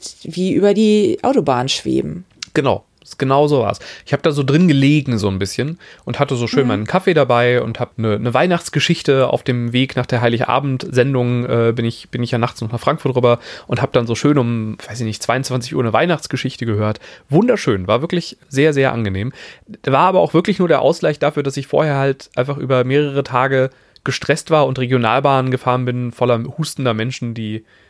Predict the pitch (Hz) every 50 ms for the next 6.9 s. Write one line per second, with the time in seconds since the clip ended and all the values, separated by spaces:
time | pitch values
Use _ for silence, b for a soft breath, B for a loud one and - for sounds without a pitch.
0 | b b - 117 - - 107 104 - - - - 90 101 - _ - - 190 185
1 | 220 214 143 123 131 147 151 B B B B B B 190 214 214 233 262 262 -
2 | 277 - - 233 247 262 269 240 233 208 233 233 233 - - 214 220 220 220 226
3 | 226 220 233 233 226 - 208 208 196 208 196 - 220 220 214 214 202 202 208 196
4 | 202 - 214 185 - 190 185 - - 208 196 190 196 - - - 202 214 - -
5 | 370 370 370 359 370 370 339 - - 240 247 247 - - - - B B B B
6 | B B B B _ - 123 110 - - - - - 139 165 196 214